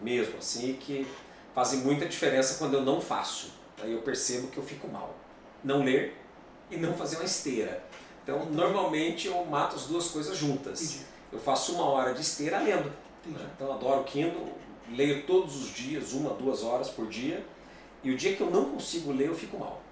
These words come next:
Speaker 2: Entendi.
Speaker 1: É impressionante. Mal mesmo, assim, de, puta, tô, é, desolado. No,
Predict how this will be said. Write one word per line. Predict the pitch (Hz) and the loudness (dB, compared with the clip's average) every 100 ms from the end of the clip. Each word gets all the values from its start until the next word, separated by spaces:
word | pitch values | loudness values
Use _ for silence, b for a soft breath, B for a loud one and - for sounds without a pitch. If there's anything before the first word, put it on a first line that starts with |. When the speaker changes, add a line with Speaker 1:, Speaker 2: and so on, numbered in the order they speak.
| - | -16
Speaker 2:
Entendi. | 160 143 139 - - | -12 -12 -14 -16 -8
Speaker 1:
É | 147 | -6
impressionante. | 139 160 - - - - - - 113 | -4 -4 -6 -8 -8 -12 -18 -16 -6
Mal | 135 202 | -2 0
mesmo, | 160 147 - - | 4 4 4 -2
assim, | - 110 104 | -10 -8 -8
de, | 104 - - | -10 -12 -14
puta, | - - | -14 -14
tô, | - - - - - - - - - - - - - - - | -14 -12 -12 -14 -18 -20 -20 -20 -20 -20 -18 -14 -14 -12 -12
é, | 123 | -8
desolado. | 127 165 156 139 - 104 - - 131 | -2 2 4 6 4 2 -4 -6 -8
No, | 120 117 - | -8 -8 -8